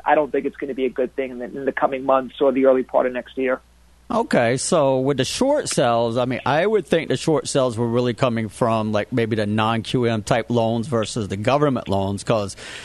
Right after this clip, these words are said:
Speaker 2: I hear that the government loans are kind of almost mandated to you know, give the deferment, you know, but what I did, <laughs> and probably a lot of consumers out there probably don't do,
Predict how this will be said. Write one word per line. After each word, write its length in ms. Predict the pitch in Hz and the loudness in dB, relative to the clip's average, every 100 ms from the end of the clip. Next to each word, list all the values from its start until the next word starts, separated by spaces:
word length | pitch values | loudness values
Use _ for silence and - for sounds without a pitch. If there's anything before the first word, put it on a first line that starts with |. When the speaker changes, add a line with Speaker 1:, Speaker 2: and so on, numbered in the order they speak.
| - - | -6 0
Speaker 2:
I 120 | 127 | 2
hear 160 | 143 | 2
that 180 | 123 131 | 2 0
the 80 | 107 | 0
government 460 | 127 160 151 123 - | 2 2 2 2 0
loans 280 | 113 107 | 0 0
are 160 | 110 107 - - - | -2 -4 -6 -12 -4
kind 180 | 143 | -2
of 180 | 113 95 - - - | -2 -4 -8 -6 -2
almost 300 | 139 120 135 | 0 0 0
mandated 920 | 127 143 170 147 135 113 107 107 107 | 2 2 2 4 4 4 2 0 0
to 460 | - 107 101 95 110 - - - _ | 0 0 0 -2 -6 -12 -20 -20 _
you 80 | 135 | -2
know, 100 | 110 | 0
give 440 | 107 123 123 104 107 | 0 2 2 0 0
the 560 | 110 110 104 104 104 - | 2 2 2 0 -2 -2
deferment, 880 | 113 - 160 165 165 110 95 - - | -4 0 4 4 4 2 0 -2 -2
you 100 | 170 | 0
know, 120 | 135 | 2
but 220 | 117 131 131 | 2 0 2
what 160 | 139 135 | 2 4
I 200 | 170 311 | 4 6
did, 580 | 190 143 120 110 135 - - | 6 6 6 4 0 -4 -2
<laughs> 460 | - - - - - | -2 -2 -12 -8 0
and 320 | 143 143 127 | 2 2 2
probably 440 | 175 170 160 143 | 2 4 2 2
a 120 | 123 | 2
lot 200 | 131 170 | 2 2
of 60 | 208 | 2
consumers 580 | 208 - 233 254 302 180 | 0 0 0 2 2 4
out 160 | 151 131 | 4 4
there 160 | 135 | 2
probably 300 | - 131 123 | 2 0 2
don't 240 | 107 104 92 | 0 0 -2
do, 380 | 104 92 113 | -2 -2 -4